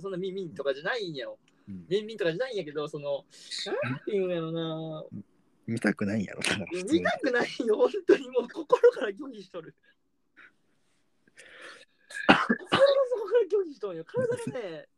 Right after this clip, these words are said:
Speaker 1: じんましんでとんもん。
Speaker 2: うん、いや、それは、それは分かったよ。見たくないっていうのは分かった。その、
Speaker 1: うん。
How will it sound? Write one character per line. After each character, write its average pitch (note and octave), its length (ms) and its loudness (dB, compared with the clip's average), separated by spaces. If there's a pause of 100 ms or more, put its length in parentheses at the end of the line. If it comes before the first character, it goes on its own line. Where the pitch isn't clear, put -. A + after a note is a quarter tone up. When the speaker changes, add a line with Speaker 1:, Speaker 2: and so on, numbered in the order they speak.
Speaker 1:
じ F3+ 200 -10
ん F#4+ 40 -4
ま D5 120 0
し A#4+ 120 -4
ん A#3+ 40 -6
で A3 60 -12
と G3+ 100 2
ん F3 80 -12
も D3+ 100 -12
ん。 - 1120 -18
Speaker 2:
う F#2+ 40 -4
ん、 - 40 -10
い - 40 -14
や、 G2+ 100 -8
そ - 140 0
れ C3+ 80 4
は、 C3 340 6 (240)
そ - 140 -6
れ A#2+ 80 2
は A2 60 2
分 A2+ 100 -2
か G#2+ 80 -4
っ G2 60 -10
た - 120 -12
よ。 D#2+ 60 -12
見 A#2 120 -2
た D#3 140 4
く C3+ 100 -2
な A#2+ 120 6
い A#2+ 40 6
っ - 20 -4
て - 160 -4
い A2+ 80 2
う G#2 40 0
の F2+ 140 -4
は F2 80 -2
分 F#2 60 -10
か - 20 -8
っ D#2 120 -8
た。 - 180 -4
そ - 120 -12
の、 F2+ 80 -8
Speaker 1:
う - 40 -6
ん。 C3+ 260 -10